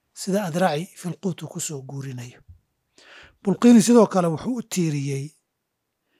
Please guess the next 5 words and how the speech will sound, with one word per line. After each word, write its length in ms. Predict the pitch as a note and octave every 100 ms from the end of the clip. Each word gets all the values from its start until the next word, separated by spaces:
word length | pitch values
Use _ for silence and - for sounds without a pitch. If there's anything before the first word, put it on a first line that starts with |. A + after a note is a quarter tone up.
| _ _
Al-Furaani, 720 | F3+ - F3 D#3 F3 F3 D3 D3+ _ _ _ _ _ _ _ _ _
Wal-Juwayni, 760 | F#3+ D#3 D#3 D3+ E3 D#3 C#3 D3 _ _ _ _ _ _ _
Wal-Khawaarzimi, 880 | F3 D#3 E3 D3 C#3+ B2+ D3 D3 C#3 - _ _ _ -
sida 200 | - F3
ardaygiisii 680 | F3+ D3 D3+ C3+ B2+ D#3 C3+